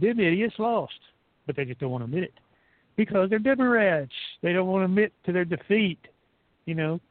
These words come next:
'cause this is their, this was the only string that they had, you know, from since President Trump got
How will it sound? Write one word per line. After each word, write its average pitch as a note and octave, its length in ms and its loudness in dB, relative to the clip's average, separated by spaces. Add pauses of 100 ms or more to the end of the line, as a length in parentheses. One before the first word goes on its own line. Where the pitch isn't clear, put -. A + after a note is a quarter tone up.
'cause D3+ 80 -4
this G#3+ 180 -4
is G3+ 140 -2
their, D#3+ 220 2
this A3 180 -4
was G3+ 160 0
the D3+ 180 -6
only B3+ 600 2
string G#3+ 340 0
that D#3+ 140 -6
they E3+ 180 0
had, D3+ 280 -2 (1000)
you D#3+ 80 -4
know, C#3+ 240 -2 (400)
from D3 380 -4
since E3+ 180 0 (100)
President F#3 400 0
Trump E3 360 0
got D3 180 2